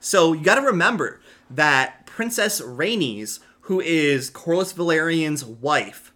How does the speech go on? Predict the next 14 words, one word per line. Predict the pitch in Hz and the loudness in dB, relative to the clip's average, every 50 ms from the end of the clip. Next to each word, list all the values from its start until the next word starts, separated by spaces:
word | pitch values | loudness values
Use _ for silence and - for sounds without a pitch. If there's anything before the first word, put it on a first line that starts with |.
| _ _ _ _ _ _ _ _ _ - | _ _ _ _ _ _ _ _ _ -14
was | - 127 135 135 175 208 202 190 170 - | -12 -6 2 4 6 6 6 6 4 2
the | 170 160 151 - - - | -2 -4 -6 -6 -6 -4
other | 175 180 190 202 185 - | -2 0 2 2 2 2
option | 131 160 185 202 208 - - 143 113 107 | 2 2 0 0 0 -4 -6 -6 -8 -6
for | - - 147 139 | -6 -4 -4 -4
the | 131 135 131 - | -4 -6 -8 -4
heir | - 147 147 147 139 135 | 0 2 4 4 4 4
to | 135 135 - 135 | 2 -2 -4 -4
the | 120 127 | -2 -2
Iron | 117 113 127 123 120 120 123 | 0 0 0 0 -2 -4 -6
Throne | 127 - 139 170 190 175 139 117 113 127 - | -8 -6 -4 -2 -2 -2 -2 -4 -4 -6 -8
instead | - 131 131 - 113 120 | -10 -10 -8 -6 -4 -2
of | 123 123 131 135 156 - _ _ _ - | -2 -2 -2 -4 -8 -14 _ _ _ -8
Viserys. | 160 - 247 226 190 - - - - - | -4 -2 0 2 2 0 -2 -8 -16 -18